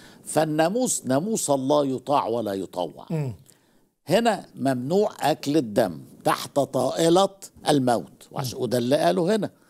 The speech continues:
Speaker 1: إن النفس اللي هتاكل الدم تقطع.
Speaker 2: تقطع.
Speaker 1: ما فيش تفاهم.
Speaker 2: والحياة.
Speaker 1: والحياة. آه، وهو قال كده: "الدم يكفر عن نفس". الدم ده نصيب الله، وعشان كده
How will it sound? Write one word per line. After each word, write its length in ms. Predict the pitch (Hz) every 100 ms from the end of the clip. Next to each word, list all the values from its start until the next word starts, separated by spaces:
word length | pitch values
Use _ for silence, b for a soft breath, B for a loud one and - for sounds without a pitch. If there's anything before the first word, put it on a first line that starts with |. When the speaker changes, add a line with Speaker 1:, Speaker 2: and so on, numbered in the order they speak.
| B B B
Speaker 1:
إن 200 | 127 123
النفس 440 | 127 120 170 180 135
اللي 160 | 120 107
هتاكل 520 | 120 - 156 - 113
الدم 520 | 104 92 143 196 180 - _ _
تقطع. 160 | 160 -
Speaker 2:
تقطع. 260 | - 98 - - - - _ - _
Speaker 1:
ما 260 | 131 127 131
فيش 360 | 170 151 -
تفاهم. 260 | 180 - 165
Speaker 2:
والحياة. 540 | 160 - 170 196 190 - - _ -
Speaker 1:
والحياة. 460 | 185 - 147 107 - - b b b b -
آه، 960 | 147 151 151 147 143 143 143 139 156 - _ _
وهو 320 | - 156 254 233
قال 240 | 190 -
كده: 400 | 156 127 131 117 -
"الدم 400 | 139 104 185 180
يكفر 480 | 131 - 120 - 113
عن 220 | 127 135
نفس". 340 | 180 180 - B B B
الدم 400 | 139 120 220 214
ده 180 | 180 160
نصيب 520 | 147 135 - - 135
الله، 360 | 113 98 90 80 - _ _ _ _
وعشان 340 | - 104 139
كده 380 | 127 190 190 160